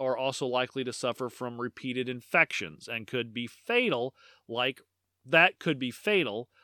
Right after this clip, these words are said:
like respiratory infections. Other possible complications that could result because of marasmus are measles, diarrhea, hypothermia,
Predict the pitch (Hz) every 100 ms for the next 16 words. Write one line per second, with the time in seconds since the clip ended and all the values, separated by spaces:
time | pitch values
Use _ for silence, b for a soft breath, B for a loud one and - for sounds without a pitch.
0 | b 135 147 143 143 233 - 143 123 110
1 | 78 76 80 85 - - _ - _ _
2 | - 156 156 135 135 123 123 - 117 107
3 | 107 104 101 - 120 113 104 - 98 101
4 | 98 98 95 101 107 101 92 98 95 87
5 | 80 85 82 - 107 - B B _ 104
6 | 87 90 101 127 135 156 175 175 - _
7 | 104 104 127 131 117 143 123 143 b b
8 | b - 151 139 - 135 131 139 160